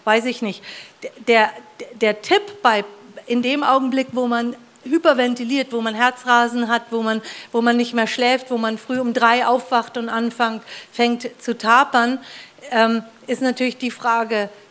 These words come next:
liegt auf der Hand, was sind die Auslöser? Und je nachdem auch wieder, wo ist deine Tiefenstruktur? Liegt's daran, dass du verdrückt bist, weil du in einem Korsett lebst und eigentlich unkonventionell bist und man dich zwingt, dich an Regeln zu halten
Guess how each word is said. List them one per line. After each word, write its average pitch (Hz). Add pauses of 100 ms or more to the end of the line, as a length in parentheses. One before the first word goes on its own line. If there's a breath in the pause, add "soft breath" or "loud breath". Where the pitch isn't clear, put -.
(1200)
liegt 233
auf 220
der 208
Hand, 254
was 208
sind 240
die 233
Auslöser? 226 (360 loud breath)
Und 233
je 254
nachdem 302
auch 247
wieder, 240
wo 254
ist -
deine 240
Tiefenstruktur? 254 (220 loud breath)
Liegt's 254
daran, 247
dass 233
du 233
verdrückt 247
bist, 254
weil 226
du 240
in 240
einem 226
Korsett 233
lebst 254
und 233
eigentlich 226
unkonventionell 240
bist 226
und 233
man 220
dich 220
zwingt, 269
dich 240
an 220
Regeln 240
zu 240
halten 226